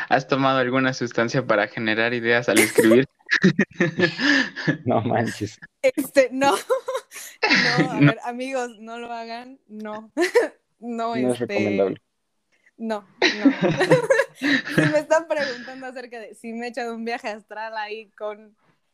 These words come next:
Speaker 3: con algo que no <laughs> sea, ahora sí que, pues, normal, no, no lo he hecho, no lo he hecho, así que, no.
Speaker 2: Perfecto, eso está mejor.
Speaker 1: <laughs> Bueno,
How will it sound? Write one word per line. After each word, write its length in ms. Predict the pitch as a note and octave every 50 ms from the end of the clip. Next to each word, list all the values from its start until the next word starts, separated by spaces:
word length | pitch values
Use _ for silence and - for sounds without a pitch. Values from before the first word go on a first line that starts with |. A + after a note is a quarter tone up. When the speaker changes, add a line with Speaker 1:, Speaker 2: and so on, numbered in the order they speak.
| _ _ _ _
Speaker 3:
con 200 | - A#3 A#3+ B3+
algo 260 | C4+ C#4+ D#4 D#4+ D#4+
que 120 | A#3+ C4 D4
no 140 | D4 D4+ F#4 -
<laughs> 300 | - - F#4+ A4+ F#4+ D4+
sea, 420 | F4+ C#4 C4+ C4+ C4+ C4 A#3+ G#3+ G3+ - _ _ _ _ _ _ _ _ _ _ _ -
ahora 180 | - B3+ B3
sí 80 | A#3+ B3+
que, 200 | A3 B3+ A3 G3+ _ _ _ _ _ _ _ _ _ _ _ _ _ _ _
pues, 140 | - A3+ G3 _ _ _ -
normal, 400 | A3+ G#3 G#3+ A3+ A#3+ C4+ E4 B4 - _ _ _ _ _ _ _ -
no, 260 | G3+ G3 G3 F#3+ F#3+
no 200 | F#3+ G3 G3+ G3+
lo 140 | G#3 G#3+ G#3
he 120 | G3 F#3
hecho, 280 | F3+ F#3 - - E3+ F3 _ -
no 120 | F#3+ F#3 F3
lo 120 | F3 E3+
he 40 | E3
hecho, 200 | F3 - - -
así 160 | F#3+ - F#3
que, 220 | F3 - E3+ E3+ _ _ _ _ _ _ _ _ _ _ _ _ _ _ _ _ _ _ _ _ _ _ _ _ _ -
no. 180 | A3 G3+ G#3 G3+ - - - - - _ - C3+ A#2+ C3
Speaker 2:
Perfecto, 380 | C3 C3 A#2+ A2 - C3+ G#2+ -
eso 200 | - B2+ B2 C3+
está 200 | G#3 F3+ D#3 B2+
mejor. 100 | A#2+ A2
Speaker 1:
<laughs> 0 |
Bueno, 180 | C3 C3 G2+